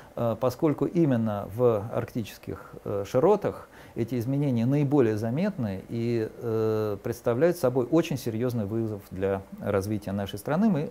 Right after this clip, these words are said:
чуть попозже об этом подробнее поговорим.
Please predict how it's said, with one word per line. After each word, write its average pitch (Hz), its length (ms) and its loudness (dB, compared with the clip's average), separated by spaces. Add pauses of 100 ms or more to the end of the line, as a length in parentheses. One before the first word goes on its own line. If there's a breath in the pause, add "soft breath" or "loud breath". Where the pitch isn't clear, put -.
чуть 120 140 -6
попозже 123 400 0
об 101 180 -6
этом 101 200 -6
подробнее 98 520 -4 (300 loud breath)
поговорим. 127 480 6